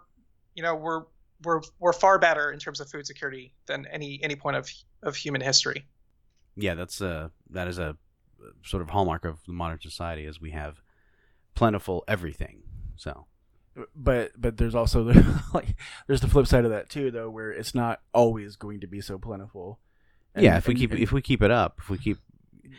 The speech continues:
Speaker 3: the, the, the rate of consumption that
Speaker 2: Well,
Speaker 3: we,
Speaker 2: there's
Speaker 3: you know
Speaker 2: the,
Speaker 3: what I'm
Speaker 2: there's
Speaker 3: saying?
Speaker 2: the old
Speaker 3: Yeah.
Speaker 2: adage, everything in ex-, everything in excess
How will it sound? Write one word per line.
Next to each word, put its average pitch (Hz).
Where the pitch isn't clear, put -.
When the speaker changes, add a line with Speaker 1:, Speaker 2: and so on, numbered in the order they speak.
Speaker 3:
the, 139
the, 139
the 143
rate 147
of 131
consumption 123
that 98
Speaker 2:
Well, 147
Speaker 3:
we, 127
Speaker 2:
there's 113
Speaker 3:
you 107
know 104
Speaker 2:
the, -
Speaker 3:
what -
I'm 92
Speaker 2:
there's 107
Speaker 3:
saying? 101
Speaker 2:
the -
old 92
Speaker 3:
Yeah. 80
Speaker 2:
adage, 80
everything 87
in 82
ex-, 98
everything 110
in 92
excess -